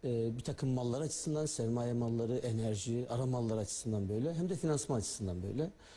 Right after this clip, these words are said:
Finansman açısından olmasının temelinde yurt dışı tasarruflarımız çok düşük olması var. Bu bilinen bir konu. Biz ama özellikle bu konuyu, e, ben çok önemsiyorum ve bunu uzun süredir de biz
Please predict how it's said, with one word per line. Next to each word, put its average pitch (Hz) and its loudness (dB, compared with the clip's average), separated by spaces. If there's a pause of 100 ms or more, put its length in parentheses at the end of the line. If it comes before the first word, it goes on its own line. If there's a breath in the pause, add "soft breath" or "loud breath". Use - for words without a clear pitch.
(280 loud breath)
Finansman 165 -2
açısından 160 0
olmasının 156 0
temelinde 151 0
yurt 151 0
dışı - -6
tasarruflarımız 135 0
çok - -4
düşük - -6
olması 117 0
var. 151 0
Bu 135 2
bilinen 131 2
bir 113 0
konu. 110 -2
Biz 135 -2
ama 127 0 (280 loud breath)
özellikle 147 0
bu 113 -2
konuyu, 123 0 (420 loud breath)
e, 110 0
ben 135 0
çok - -4
önemsiyorum 135 0
ve 131 0
bunu 131 2
uzun 147 0
süredir 107 0
de 156 -2 (320 loud breath)
biz 151 -2